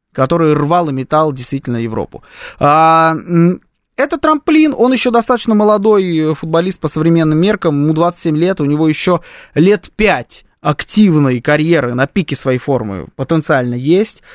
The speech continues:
За пять лет может быть всё что угодно. Я желаю Азмуну у-, удачи. Будем следить за тем, как будут, э, развиваться его, м, э, карьера в «Зените» эти полгода. Но,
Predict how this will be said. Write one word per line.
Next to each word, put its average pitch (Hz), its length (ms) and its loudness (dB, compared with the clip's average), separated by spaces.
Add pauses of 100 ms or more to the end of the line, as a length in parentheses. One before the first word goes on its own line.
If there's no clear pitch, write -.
(140)
За 160 220 0
пять 170 180 -2
лет 175 200 -2
может 151 260 -2
быть 147 160 -4
всё 151 100 -4
что 143 200 -4
угодно. 190 340 0
Я 185 300 0
желаю 160 380 0
Азмуну 127 480 -6
у-, 147 220 -2
удачи. 147 420 -2 (520)
Будем 208 260 2
следить 202 380 -2
за 160 140 0
тем, 147 200 -4
как 135 220 -2
будут, 135 440 -4
э, 127 340 0
развиваться 139 480 0
его, 131 320 -2
м, 117 440 -8
э, 117 300 -6
карьера 143 420 -2
в 123 40 -6
«Зените» 135 420 -2
эти 123 120 -8
полгода. 214 480 2
Но, 202 360 2